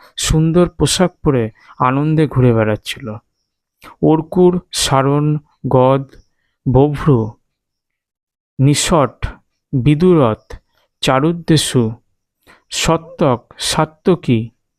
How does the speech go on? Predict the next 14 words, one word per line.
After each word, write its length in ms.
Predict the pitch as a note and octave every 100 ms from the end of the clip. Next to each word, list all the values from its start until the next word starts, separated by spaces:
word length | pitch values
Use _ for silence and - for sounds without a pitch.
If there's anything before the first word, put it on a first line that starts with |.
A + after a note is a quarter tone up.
| _ _ _ _ -
বলরাম 760 | A#2+ C3+ D#3 D#3 C3 A2 A2+ - _ _ _ _ _ _ _ _ _
এবং 480 | D#3 D3+ E3+ D3 E3 F3 _ _ _
অন্যান্য 680 | - C#3 E3 F3+ F3+ F#3 F3
যদুবংশীয়রা 960 | C#3+ C#3 D#3 E3 F3 - E3 C#3 A2+ G#2+ - _ _ _ _
তাদের 420 | C3+ C#3 D3+ C#3+ D#3+ _ -
পত্নীসহ 840 | D#3 D3+ - F#3 - F3+ C#3+ C3+ C3+ - -
উৎসবে 640 | C#3+ C#3 - E3+ D3 C3+ D3 - -
অংশগ্রহণ 680 | - C3 C3+ - C#3 D3 D3
করেছিলেন। 600 | C3+ A2+ G#2 A2+ G#2 G#2 A#2+ _ _ _ _ _ _ _ _ - - -
গান, 360 | C3+ C#3 D#3+ D#3
বাজনা, 500 | C#3 C#3 C#3+ D3+ D3+
নাচ, 640 | C#3+ C3 C3+ C#3+ - - - _ _ -
রঙ্গ, 420 | C3+ B2+ C3+ C#3
তামাশা 680 | D3 C#3 C3 C3+ - C#3+ C#3+